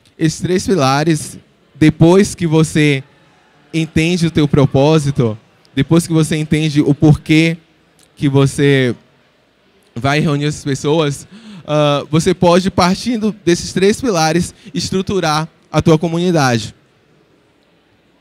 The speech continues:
Vamos lá. Identidade. Nesse processo de identidade,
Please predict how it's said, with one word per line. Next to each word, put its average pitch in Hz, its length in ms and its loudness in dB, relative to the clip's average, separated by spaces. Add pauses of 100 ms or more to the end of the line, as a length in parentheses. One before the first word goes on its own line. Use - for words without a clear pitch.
(1200)
Vamos 156 260 -2
lá. 120 180 -4 (420)
Identidade. 156 840 0 (3000)
Nesse 180 200 -2
processo 202 360 2
de 190 80 -8
identidade, 160 840 -2